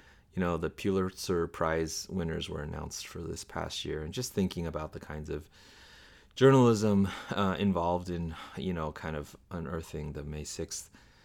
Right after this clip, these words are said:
um, perpetrators and, and, and, and everything that, <laughs> that <laughs> I s-, sometimes still like, "Did that happen?" Uh, I'm sorry, did I say May sixth? I'm, my brain is obviously <laughs> in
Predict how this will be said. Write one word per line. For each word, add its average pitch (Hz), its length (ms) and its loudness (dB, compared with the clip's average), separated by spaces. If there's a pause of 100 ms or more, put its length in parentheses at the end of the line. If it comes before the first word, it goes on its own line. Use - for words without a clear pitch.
(240)
um, 82 320 -4 (120)
perpetrators 107 800 4
and, 80 240 -4
and, 82 260 -6
and, 78 340 -6 (400)
and 78 340 -8 (120)
everything 87 340 -4
that, 80 180 -4 (220)
<laughs> 90 120 -8 (600)
that 95 320 2 (180)
<laughs> - 180 -20
I 139 120 -2
s-, - 500 -4
sometimes - 580 -4
still 101 240 -2
like, 78 160 -2 (140)
"Did 151 140 0
that 226 120 2
happen?" 240 480 4 (460)
Uh, 127 300 8 (640)
I'm 123 80 6
sorry, 117 180 12
did 127 140 6
I 139 40 8
say 151 120 6
May 120 160 6
sixth? 123 280 4
I'm, 107 300 4
my 98 160 2
brain 98 300 4
is 87 100 2
obviously 92 520 4
<laughs> 127 140 6
in 110 200 2